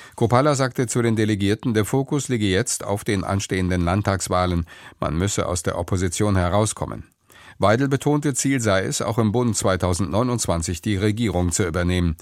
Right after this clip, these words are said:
Im September wird in Sachsen-Anhalt, Mecklenburg-Vorpommern und Berlin gewählt. Zudem forderten Kruppalla und Weidel, die gestern in ihrem Amt bestätigt worden waren, zur Geschlossenheit auf.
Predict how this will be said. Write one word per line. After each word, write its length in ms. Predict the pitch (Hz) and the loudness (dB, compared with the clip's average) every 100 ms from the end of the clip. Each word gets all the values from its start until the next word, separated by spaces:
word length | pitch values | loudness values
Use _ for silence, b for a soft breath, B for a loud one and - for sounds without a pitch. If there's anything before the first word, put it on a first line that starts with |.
| B B B B | B B B B
Im 120 | 123 110 | 0 2
September 560 | 117 131 147 156 151 | 2 2 2 2 2
wird 180 | 127 120 | 0 0
in 140 | 113 | 0
Sachsen-Anhalt, 720 | 107 104 - 80 101 120 143 - | 0 0 -2 0 2 2 0 0
Mecklenburg-Vorpommern 1120 | 107 107 104 95 90 - 101 110 120 123 120 | 0 2 0 0 0 0 0 2 0 0 0
und 180 | 104 92 | -2 0
Berlin 420 | 95 101 104 85 | 0 2 0 0
gewählt. 440 | 85 92 87 80 - _ _ B B B | 0 2 0 -2 -10 _ _ B B B
Zudem 360 | - 92 98 | 0 2 2
forderten 400 | 101 98 95 90 | 2 2 2 0
Kruppalla 420 | 85 82 95 104 98 | -2 -2 0 2 2
und 200 | 85 82 | 0 0
Weidel, 340 | 95 107 113 B B - | 2 2 0 B B -10
die 80 | - | -4
gestern 440 | 82 - 87 85 | -4 -2 -4 -4
in 140 | 92 | -6
ihrem 260 | 82 78 78 | -6 -6 -4
Amt 220 | 92 90 | -2 -2
bestätigt 480 | 92 - 107 101 - | -4 -2 -2 -2 0
worden 240 | 98 95 | 0 2
waren, 300 | 92 95 95 - B B - | 2 2 2 -2 B B -4
zur 160 | 104 | 0
Geschlossenheit 600 | 98 117 107 92 78 67 | 0 2 2 2 -4 -6
auf. 280 | 57 - | -10 -12